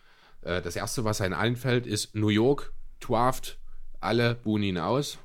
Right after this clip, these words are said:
Werde ich auch nie vergessen, wie er dann immer grinsend auf die Bühne kommt, gerne auch nochmal hier so schön die Ohren aufstellt, kommt, ich will alles hören, schreit alles raus. Also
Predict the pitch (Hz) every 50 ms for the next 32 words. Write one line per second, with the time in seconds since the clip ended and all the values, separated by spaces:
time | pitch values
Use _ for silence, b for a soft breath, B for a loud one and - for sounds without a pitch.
0 | - - - - - - - - - - - - - 98 98 104 - 117 110 107
1 | 120 120 120 117 117 104 104 98 107 - 113 107 104 95 98 101 98 95 95 98
2 | 101 95 101 104 101 - - 107 113 - - 113 95 95 98 - - 107 - 110
3 | 113 117 117 110 - 104 110 110 110 110 - - - b b b b b b b
4 | b b - 110 110 117 107 98 104 101 117 120 110 117 123 110 104 113 110 98
5 | - 107 101 95 107 117 113 107 104 - - 127 143 143 143 117 107 120 123 117
6 | 120 - - 131 123 120 123 - 127 139 - 98 - - 127 - - - 117 123
7 | 131 123 - - 131 135 135 131 123 127 - 120 117 120 - 113 127 127 113 -
8 | - 98 113 123 120 113 - 92 104 104